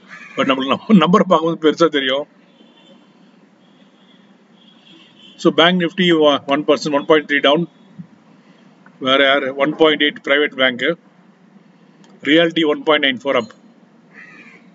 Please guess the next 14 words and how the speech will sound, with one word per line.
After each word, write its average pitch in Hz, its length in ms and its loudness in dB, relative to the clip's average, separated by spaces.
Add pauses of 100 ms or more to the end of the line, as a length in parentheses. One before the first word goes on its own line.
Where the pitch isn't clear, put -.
(100)
Okay, 147 180 0
இதுதான் 143 300 0
இன்னைக்கு 135 220 -4
broad 139 260 0
market 127 360 -4
இது. 131 160 -4 (1080)
நம்ம 135 220 -6
வந்து 139 240 0 (1160)
சார்ட்ல 175 320 0
பார்க்கலாம். 139 360 0
இன்னைக்கு 151 220 -2
நம்ம 131 140 -6
முக்கியமான 170 420 0
ஒரு 143 160 -4